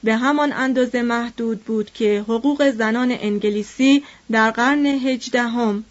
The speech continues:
عواید و درآمد هر گونه داراییشان به شوهرانشان تعلق داشت. جای زن در خانه بود. یکی از ربنهای امیدوار می‌گفت: «در ایام موعود ظهور مسیح،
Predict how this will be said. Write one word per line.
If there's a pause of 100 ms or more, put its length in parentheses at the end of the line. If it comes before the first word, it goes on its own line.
(760)
عواید
و
درآمد
هر
گونه
داراییشان (300)
به
شوهرانشان
تعلق
داشت. (1800)
جای
زن
در
خانه
بود. (240)
یکی
از
ربنهای
امیدوار
می‌گفت: (580)
«در
ایام
موعود
ظهور
مسیح،